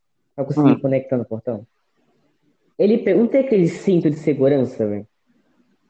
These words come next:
Speaker 1: Não tem cinto de segurança de carro?
Speaker 2: Hum, sei.
Speaker 1: Então, ele pegou aquelas duas coisas, a coisinha que você pega pra conectar no carro, assim.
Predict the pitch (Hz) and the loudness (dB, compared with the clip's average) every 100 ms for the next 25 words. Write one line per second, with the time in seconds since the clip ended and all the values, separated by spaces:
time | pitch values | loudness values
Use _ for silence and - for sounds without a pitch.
0 | _ _ _ - 175 196 175 165 151 139 | _ _ _ -12 -4 -2 0 0 0 0
1 | 127 113 113 131 107 107 - _ _ - | 0 -4 -2 -2 -2 -6 -18 _ _ -20
2 | _ _ - - - - _ _ _ _ | _ _ -12 -10 -10 -14 _ _ _ _
3 | _ _ - 160 143 - - _ _ _ | _ _ -2 2 2 0 -6 _ _ _
4 | _ _ _ - 143 131 110 _ _ _ | _ _ _ -4 0 0 -2 _ _ _
5 | _ _ 160 - 190 139 127 - - - | _ _ -8 -2 0 0 -2 -6 -20 -6
6 | 170 185 185 196 170 190 - 165 170 175 | -2 0 2 0 2 2 2 -2 -2 0
7 | 208 220 - 156 151 147 147 156 147 147 | 2 0 0 0 2 0 2 0 2 -2
8 | 131 143 139 131 151 143 143 135 131 - | 0 -2 -2 -2 -2 -2 0 0 0 -2
9 | 123 120 - 131 127 - 127 117 113 120 | -2 -2 -2 -2 -4 -6 -6 -4 -4 -8
10 | - 139 135 - 190 | -4 -4 -4 -6 -18